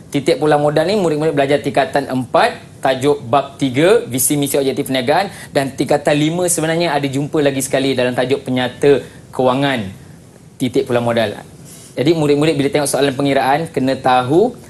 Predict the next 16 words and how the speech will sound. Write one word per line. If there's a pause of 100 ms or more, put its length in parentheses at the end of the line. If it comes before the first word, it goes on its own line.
(140)
formula. (160)
Memang
kena
hafal
lah. (220)
Memang
kena
hafal.
Tak
ada
pilihan
yang
lain.
Macam
mana
nak